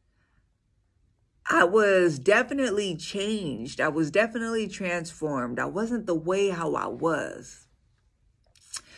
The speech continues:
But I still had issues. I still had problems, you know? As a mom,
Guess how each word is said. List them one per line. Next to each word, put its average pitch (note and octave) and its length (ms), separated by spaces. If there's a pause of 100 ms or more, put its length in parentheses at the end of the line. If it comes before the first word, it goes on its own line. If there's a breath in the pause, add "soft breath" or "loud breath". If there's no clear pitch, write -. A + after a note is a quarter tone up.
(160 loud breath)
But F#3 240
I A3+ 140
still C4 580
had G3+ 320
issues. - 800
I F#3 140
still B3+ 380
had A#3 260
problems, E3 840
you D#3+ 100
know? A3 320 (720 soft breath)
As D#3 160
a C3+ 80
mom, G#3+ 800